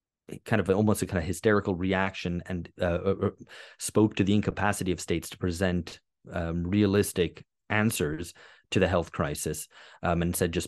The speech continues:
ma-, made everybody stay at home. In Brazil, it was kind of the opposite. So I felt like I was living in an alternate universe when I kind of compared to what was going on in Britain, for example, which was that,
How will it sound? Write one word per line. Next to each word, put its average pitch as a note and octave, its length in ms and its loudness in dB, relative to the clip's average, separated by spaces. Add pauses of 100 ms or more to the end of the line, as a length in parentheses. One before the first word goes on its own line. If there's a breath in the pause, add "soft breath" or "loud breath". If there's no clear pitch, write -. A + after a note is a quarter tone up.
ma-, F2+ 200 0
made F#2 180 2
everybody E2 320 -2
stay E2+ 240 0
at D#2+ 80 -2
home. F2+ 380 2 (260 loud breath)
In A2 80 2
Brazil, A#2 460 6
it G#2+ 80 2
was G2 200 0
kind G#2 200 0
of F2+ 100 -2
the G2 80 2
opposite. F#2 460 0
So F#2 60 -2
I F2+ 40 0
felt G2+ 220 -2
like F#2 100 -2
I F#2+ 40 0
was F2+ 200 -4
living F#2 200 -4
in F2 60 -2
an F2 120 -2
alternate F2 440 -4
universe F2 560 2
when F2 160 -2
I E2 140 -2 (240)
kind G#2 180 0
of F2 80 -4
compared F2 500 0
to F#2+ 100 2
what F2 120 0
was F#2 140 -2
going F2+ 220 -2
on E2 80 -2
in E2+ 80 -4
Britain, G2 320 2
for - 100 -4
example, E2 560 -4 (380 loud breath)
which G2 260 0
was F#2 220 0
that, F#2 300 2